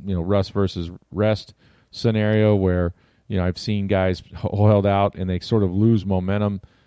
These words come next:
Um, I think with the way you play it is that if, if, if you do get to that last game and nothing can be gained, if it's completely, uh, you're locked into number three or number four, and it doesn't matter who wins or loses that day, I think in that case,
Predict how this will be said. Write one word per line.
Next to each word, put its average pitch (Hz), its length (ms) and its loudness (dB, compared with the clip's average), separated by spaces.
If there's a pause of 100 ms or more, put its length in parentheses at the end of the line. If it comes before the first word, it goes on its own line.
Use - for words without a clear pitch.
(140)
Um, 87 500 -6 (460)
I 107 160 0
think 123 220 -2
with 107 120 0
the 107 60 4
way 107 140 6
you 101 160 2
play 110 360 2
it 101 80 0
is 92 160 -2
that 92 280 -2
if, 98 240 -4
if, 98 260 -2
if 101 260 -6
you 98 60 -2
do 107 220 0
get 104 200 -2
to 101 80 -2
that 98 180 0
last 95 320 -4
game 98 280 -4
and 90 100 -4
nothing 110 280 -2
can 101 180 -4
be 95 120 -4
gained, 90 340 -6
if 87 100 -6
it's 90 140 -6
completely, 104 680 -4 (520)
uh, 87 120 -2
you're 101 240 4
locked 104 360 2
into 98 300 -4
number 95 200 -2
three 98 300 0
or 92 80 0
number 98 240 0
four, 101 380 2
and 90 100 -4
it 87 80 -4
doesn't 95 160 -2
matter 92 220 0
who 107 140 2
wins 101 300 -2
or 95 80 0
loses 92 380 -2
that 90 200 -2
day, 90 280 -2 (460)
I 98 80 -2
think 107 220 -2
in 98 120 -2
that 120 280 -2
case, 104 480 -2